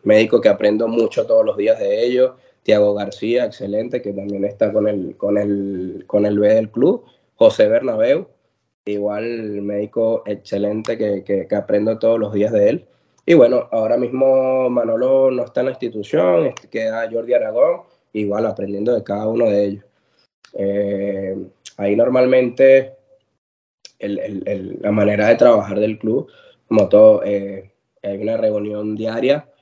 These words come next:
donde tenemos cierta cantidad de jugadores, donde lo dividen masculino, femenino.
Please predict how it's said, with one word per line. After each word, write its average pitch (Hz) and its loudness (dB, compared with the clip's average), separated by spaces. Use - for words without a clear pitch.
donde 104 -2
tenemos 101 -2
cierta 113 0
cantidad 104 -6
de 104 -6
jugadores, 117 0
donde 101 -8
lo 104 6
dividen 104 2
masculino, 110 0
femenino. 117 0